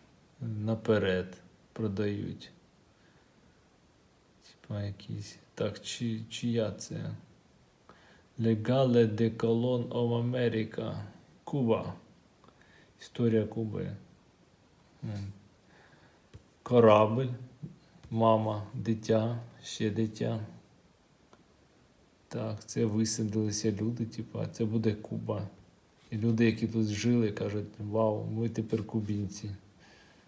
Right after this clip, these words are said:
Це король Куби, королева Куби. Це їх хто такі хлопці?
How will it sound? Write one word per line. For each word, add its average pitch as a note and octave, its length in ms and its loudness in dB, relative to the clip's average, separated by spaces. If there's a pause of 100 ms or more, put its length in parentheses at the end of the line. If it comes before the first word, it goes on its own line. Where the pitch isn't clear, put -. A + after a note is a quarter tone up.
(160)
Це A#2+ 200 0
король A2+ 440 6
Куби, A2+ 540 0 (380)
королева G#2 600 -2
Куби. G#2+ 460 -6 (2750)
Це - 160 -4
їх A2 160 2
хто - 300 -6
такі G2+ 400 -2
хлопці? A2 640 -6